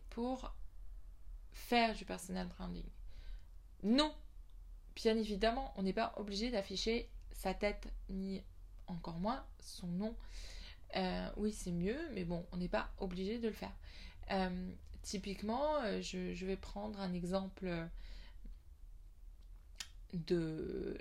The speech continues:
l'OVNI, un épisode où, euh, le créateur de ce podcast sur l'amour, euh, c'est quelque chose de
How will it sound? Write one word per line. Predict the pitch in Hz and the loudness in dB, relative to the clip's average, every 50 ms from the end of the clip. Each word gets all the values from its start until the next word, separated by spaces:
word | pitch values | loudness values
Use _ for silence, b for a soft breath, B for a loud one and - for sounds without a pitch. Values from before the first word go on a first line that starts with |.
| - | 0
l'OVNI, | - - 190 185 196 202 202 175 180 180 190 220 262 302 320 | 4 6 10 12 12 12 12 12 8 4 4 4 4 4 6
un | 262 196 180 180 | 6 6 6 6
épisode | 185 190 190 - 185 165 170 175 196 220 240 226 226 220 - - | 4 2 2 0 2 6 6 8 8 8 6 6 4 2 2 0
où, | 226 240 240 240 233 214 | 0 0 2 4 6 6
euh, | 190 175 170 165 170 B B B B B B - | 6 4 4 0 -2 B B B B B B 6
le | 185 190 | 6 6
créateur | 190 - - 254 247 233 220 214 - 226 220 220 | 6 4 2 4 4 4 4 4 4 4 4 4
de | 208 196 | 2 0
ce | 190 - 185 | 0 0 -2
podcast | 170 - - - 202 196 - - - 196 196 196 196 - - 185 175 170 | -2 -2 0 0 0 0 0 0 0 2 2 0 -2 -2 -2 0 0 0
sur | - - 190 190 180 | 0 -2 0 0 2
l'amour, | 180 180 180 180 185 202 220 226 - - B B B B B B B B B - | 2 4 4 4 4 4 2 0 0 -4 B B B B B B B B B 2
euh, | - 190 185 180 175 170 165 165 165 165 165 160 156 151 151 - - - - - - - - - - - - - - - - - - - - - - - - - - - - - - - - - - - - - - - - - - - - - - | 4 4 6 6 4 4 2 2 0 0 -2 -2 -4 -6 -8 -8 -8 -8 -10 -10 -12 -14 -14 -14 -14 -14 -14 -12 -12 -12 -10 -10 -10 -12 -12 -14 -14 -14 -12 -12 -10 -10 -10 -10 -10 -12 -12 -12 -12 -14 -14 -16 -16 -16 -16 -16 -16 -14 -14 -12 -10
c'est | - - - - 220 | -10 -2 2 4 6
quelque | 226 247 226 214 | 6 6 4 4
chose | 208 226 240 208 185 | 4 4 4 4 6
de | 185 | 4